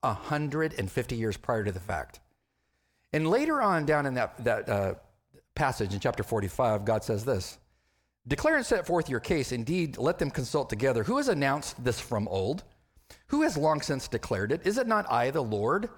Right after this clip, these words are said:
And there is no other God besides me, uh, a righteous God and a Savior. There is none except me."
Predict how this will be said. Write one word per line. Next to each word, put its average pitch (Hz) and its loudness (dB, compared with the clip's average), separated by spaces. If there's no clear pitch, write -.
And 143 2
there 196 6
is 151 0
no 220 4
other 196 2
God 135 2
besides 110 -2
me, 131 -4
uh, 110 2
a 104 2
righteous 104 0
God 113 2
and 127 0
a 95 -2
Savior. 113 -2
There 131 0
is 110 0
none 110 0
except 95 -2
me." 98 -12